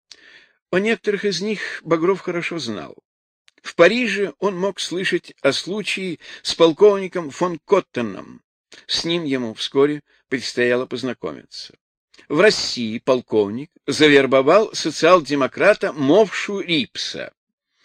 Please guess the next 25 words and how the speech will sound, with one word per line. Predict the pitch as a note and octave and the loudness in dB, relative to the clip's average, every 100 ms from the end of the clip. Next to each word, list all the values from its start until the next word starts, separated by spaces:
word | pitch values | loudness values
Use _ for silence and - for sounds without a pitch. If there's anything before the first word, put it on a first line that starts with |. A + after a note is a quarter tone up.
| _ | _
Осведомитель | C#3 - D3 D3 C#3 C3 A#2 D3+ C3+ | 0 2 0 2 2 2 -4 -8 0
был | C#3 A3+ | 2 2
снабжен | - C#3 A2+ F#3+ | 0 -4 -2 -4
деньгами, | C#3 D3 B2+ G#2+ A#2 D3+ - | -2 -2 -2 0 -2 -2 -2
паспортом | A#2+ A2+ - C#3+ - G3+ F#3 - - | 0 0 -4 -10 -8 -12 -12 -16 -8
и | G#3+ A#3+ | -4 -2
отправлен | - - C3+ F3 F#3 F3 | -4 -2 2 4 4 -2
за | D3+ E3 | -4 -2
границу. | D#3 D#3 G#2 E2 - - - _ _ _ - - | 0 -2 -2 -8 -14 -18 -18 _ _ _ -20 -8
В | C#3 | -4
мае | D3+ F#3+ A3 G3+ | 0 4 4 2
тысяча | F3+ A3+ G#3 F#3 - | -2 -4 -4 -6 -8
девятьсот | B2+ B2+ - F#3 | -8 -6 -2 0
девятого | B2 A#2+ C3 G2 F2+ | 0 2 0 0 -8
года | F2+ E2+ F2 | -8 -10 -8
фон | C3 F3+ F#3 | -4 -2 -2
Коттон | - D3 B2 - F3 F3+ | 4 4 4 2 -6 -4
прибыл | F#3+ G#3 A2+ G#2 | -2 -2 -2 -4
во | G#2+ | -4
Францию | G2+ C#3+ F3+ F#3+ - A3+ G#3+ - - - | -2 0 0 -4 -10 -10 -10 -14 -14 -2
и | G3 A#3 - | -2 -2 -4
потребовал | - B2+ A2+ A2 G#2 A2+ D3+ G#3 - | 0 0 2 0 0 0 -2 -2 -4
от | - A2 | -2 0
агента | A2 G2 A2+ A#2 F3 | -2 -2 -4 -4 -4
отчета. | A3 - - F3 A2 _ | -6 -4 2 2 2 _